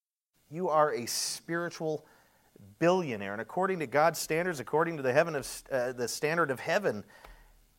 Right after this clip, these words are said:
it is far and infinitely superior to have spiritual wealth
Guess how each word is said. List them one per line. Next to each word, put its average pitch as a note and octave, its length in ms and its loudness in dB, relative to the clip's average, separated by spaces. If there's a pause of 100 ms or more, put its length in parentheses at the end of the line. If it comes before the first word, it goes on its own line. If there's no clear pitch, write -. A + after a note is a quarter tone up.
(120)
it C#3 140 -10
is D#3+ 400 0
far F3 340 10
and D3+ 120 8
infinitely D#3+ 760 4
superior F3 760 6
to E3 120 0
have F3 220 4
spiritual G3 840 2
wealth A#3 580 12